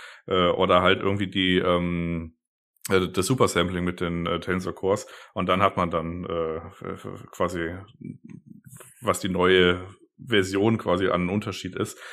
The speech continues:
So rein von der normalen Raster, Raster-Performance ist es quasi auf dem Papier ungefähr das Doppelte, aber was dann, dann im Sch-, in, in Spielperformance hängen bleibt, das bleibt halt noch abzuwarten.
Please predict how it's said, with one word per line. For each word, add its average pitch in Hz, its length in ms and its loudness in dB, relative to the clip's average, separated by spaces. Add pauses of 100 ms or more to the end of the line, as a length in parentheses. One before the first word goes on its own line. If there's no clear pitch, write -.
(120)
So 98 140 0
rein 104 200 4
von 107 220 0
der 98 320 6
normalen 104 360 2
Raster, 107 760 2
Raster-Performance 123 1000 2
ist 110 160 -6
es 117 140 -8
quasi 104 260 -2
auf - 220 -2
dem 92 340 -6 (380)
Papier 165 800 4
ungefähr 123 420 2
das 107 160 -4
Doppelte, 147 560 0
aber 104 220 2
was 110 160 0
dann, 110 180 -2
dann 107 160 0
im 104 140 -2
Sch-, - 180 -8
in, 104 160 2
in 101 220 -2
Spielperformance 123 800 -4
hängen 127 180 0
bleibt, 110 300 0
das 107 100 -8
bleibt 95 240 2
halt 95 160 -2
noch 92 100 0
abzuwarten. 87 600 -2